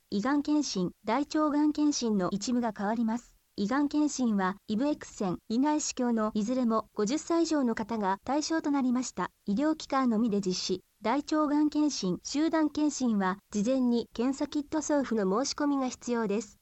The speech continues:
他の検診日、肺、大腸、父、骨のいずれの日程でも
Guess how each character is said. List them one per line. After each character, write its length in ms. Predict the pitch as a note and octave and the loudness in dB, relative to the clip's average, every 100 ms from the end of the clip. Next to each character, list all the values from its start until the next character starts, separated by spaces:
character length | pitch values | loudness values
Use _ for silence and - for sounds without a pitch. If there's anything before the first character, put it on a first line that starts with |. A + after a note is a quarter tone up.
| _ | _
他 220 | - G3+ C#4 | -4 -2 0
の 120 | C#4+ | 0
検 220 | B3+ C4 | 0 -2
診 220 | D4 C#4+ | 0 0
日、 200 | G#3+ F#3 - | 0 -4 -4
肺、 280 | B3 D#4 _ - | -4 -4 _ -2
大 200 | C4 D4+ | 0 0
腸、 320 | G#3+ F#3+ E3 - | 0 -2 -2 -8
父、 300 | - C4 C4 _ | -10 -6 -6 _
骨 320 | - G3+ A3+ - | -2 0 -2 -2
の 100 | G#3 | 0
い 80 | G#3+ | 0
ず 120 | A#3+ | 0
れ 100 | B3 | 2
の 100 | A#3 | 2
日 240 | G#3+ G3 | 2 0
程 160 | A#3 A3+ | 0 0
で 120 | G#3+ | 0
も 180 | F#3+ - | -2 -4